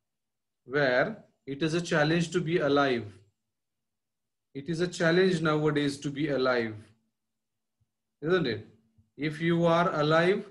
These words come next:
if we remain alive, then we can do something tomorrow. So the biggest challenge in front of people today is that to keep themselves safe.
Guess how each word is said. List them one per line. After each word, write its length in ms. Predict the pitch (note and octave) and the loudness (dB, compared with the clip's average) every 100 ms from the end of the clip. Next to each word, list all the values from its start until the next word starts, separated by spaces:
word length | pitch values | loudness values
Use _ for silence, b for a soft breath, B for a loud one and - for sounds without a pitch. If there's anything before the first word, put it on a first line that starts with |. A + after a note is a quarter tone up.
| C3 | -10
if 240 | D#3 D3+ | -8 -6
we 180 | E3 E3+ | 0 2
remain 420 | D#3+ D#3+ F3 F#3+ | 2 2 0 0
alive, 580 | E3+ D#3+ E3+ F3+ B3+ C#4+ - _ _ C3 | 0 0 0 0 -2 -6 -16 _ _ -4
then 360 | D3 F3 F#3 | 0 0 0
we 140 | E3 E3+ | -4 -4
can 440 | E3+ F3 C#4+ C#4 - _ _ _ _ _ _ _ C3 | 0 0 -2 -4 -12 _ _ _ _ _ _ _ -10
do 120 | D3 | -6
something 520 | F3 E3 C3+ D#3+ C#3+ - | -4 -2 -2 -4 -4 -4
tomorrow. 540 | C3+ B2+ A#2+ G#2 - _ _ _ _ _ _ | -4 -2 -2 -4 -8 _ _ _ _ _ _
So 160 | - D#3+ | -4 2
the 460 | F#3+ G3 G3 - - C#3 | 4 4 0 -6 -18 -4
biggest 540 | E3 F3 G3+ G#3+ - - | -2 2 0 0 -4 -2
challenge 500 | F#3+ E3+ F3+ F#3+ G3 G#3 - _ _ _ _ _ _ _ _ _ - | 2 4 2 0 -2 -8 -12 _ _ _ _ _ _ _ _ _ -8
in 200 | D#3+ F3+ | -6 -4
front 300 | F3 F3+ F3+ | -2 -2 0
of 200 | F3+ F3 - _ _ | -4 -6 -16 _ _
people 400 | F3+ E3+ F3 E3+ E3 | -8 -6 -2 -4 -2
today 380 | E3 D3 D#3+ | -4 -2 0
is 360 | F3+ D3 D#3 D3 | 0 -2 -4 -2
that 380 | D3 B2+ F#3 - | 0 0 -2 -6
to 80 | F#3+ | -12
keep 280 | G3+ G#3+ F#3 | -10 -6 -2
themselves 560 | F#3 F3 G3 G3 F#3+ | 0 -2 -6 -8 -10
safe. 520 | - A#3+ G3 B2+ - | -6 -2 0 -2 -10